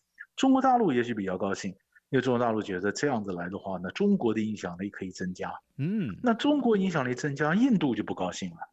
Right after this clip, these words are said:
Speaker 1: 印-，印度就不高兴了，
Speaker 2: 嗯。
Speaker 1: 印度就觉得说，呃，不是金砖影响力增加，变成中国影响力增加，
Speaker 2: 嗯。
Speaker 1: 印度不见得高兴，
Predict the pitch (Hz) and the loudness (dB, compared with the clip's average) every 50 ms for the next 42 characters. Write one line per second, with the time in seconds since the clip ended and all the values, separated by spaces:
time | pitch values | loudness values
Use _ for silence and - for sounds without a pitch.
0 | _ _ _ _ _ _ _ _ _ _ _ _ _ _ _ _ - - - - | _ _ _ _ _ _ _ _ _ _ _ _ _ _ _ _ -6 -6 -6 -2
1 | _ 247 254 220 202 185 151 - - _ _ - - _ _ _ _ _ _ _ | _ 4 6 6 6 4 2 -4 -14 _ _ -20 -20 _ _ _ _ _ _ _
2 | _ _ - 269 285 247 220 196 220 202 165 131 139 131 - 123 113 123 117 110 | _ _ 6 8 8 8 8 6 6 4 6 6 4 4 4 2 2 2 2 2
3 | - 123 107 98 101 - 151 135 143 135 226 - 220 180 139 - 139 123 110 - | 0 0 0 0 2 4 4 6 6 6 6 6 6 4 4 4 4 2 2 2
4 | 110 101 101 110 110 98 - 117 107 110 110 - _ _ _ _ _ _ _ _ | 0 0 2 2 2 0 0 0 -2 -2 -4 -6 _ _ _ _ _ _ _ _
5 | _ - 139 139 160 - - - - - - _ _ - 262 277 262 - 226 165 | _ 6 6 6 4 0 -8 -14 -16 -16 -16 _ _ 4 4 4 4 4 2 0
6 | - - - 240 254 262 240 - 247 240 233 208 175 147 - - 117 104 101 104 | 0 0 0 2 2 2 4 4 2 4 4 2 0 0 0 0 0 0 2 0
7 | 95 104 101 98 101 107 101 101 117 - - 220 202 208 208 - - 277 311 294 | 2 2 0 0 0 2 2 2 2 2 2 4 4 4 2 0 -2 -2 -2 0
8 | 269 220 170 160 147 127 123 113 - 104 101 101 95 90 101 95 92 92 95 90 | 2 2 2 2 2 0 -2 -2 -2 -2 0 0 -2 -2 -2 -2 -2 -2 -4 -4
9 | 90 - - _ _ 90 90 98 98 98 95 101 117 123 120 107 107 95 101 98 | -4 -6 -10 _ _ -16 -14 -12 -10 -10 -4 -2 0 0 0 0 0 -2 -2 -2
10 | - 104 95 92 87 90 90 87 - - 92 | -2 -2 -2 -2 -4 -6 -6 -6 -6 -10 -12